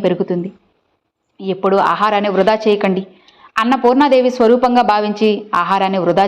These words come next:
చేయకూడదు, లేదంటే ధన ధాన్యాలకు కొరత ఉంటుంది. మన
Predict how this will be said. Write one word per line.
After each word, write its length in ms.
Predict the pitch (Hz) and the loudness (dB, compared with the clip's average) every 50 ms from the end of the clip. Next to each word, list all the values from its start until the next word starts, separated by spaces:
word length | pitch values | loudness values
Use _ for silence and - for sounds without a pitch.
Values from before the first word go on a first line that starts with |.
| 196 214 | 0 0
చేయకూడదు, 400 | 185 180 180 190 180 175 170 190 - _ _ _ _ _ _ _ _ _ - 220 | 0 0 0 0 0 -2 -2 -6 -12 _ _ _ _ _ _ _ _ _ -4 -2
లేదంటే 300 | 233 226 240 240 247 233 190 190 | 0 0 0 0 0 0 0 0
ధన 120 | 202 214 214 196 | 0 0 0 0
ధాన్యాలకు 360 | 196 208 240 254 254 247 254 247 - | 0 2 2 0 0 0 -2 -2 -2
కొరత 220 | 208 196 202 202 214 202 | 0 0 0 0 0 0
ఉంటుంది. 300 | 196 190 202 185 185 190 - - _ _ _ _ _ _ _ _ _ - 330 | 0 -2 -2 -4 -4 -8 -10 -12 _ _ _ _ _ _ _ _ _ -2 0
మన 120 | 349 349 | 2 2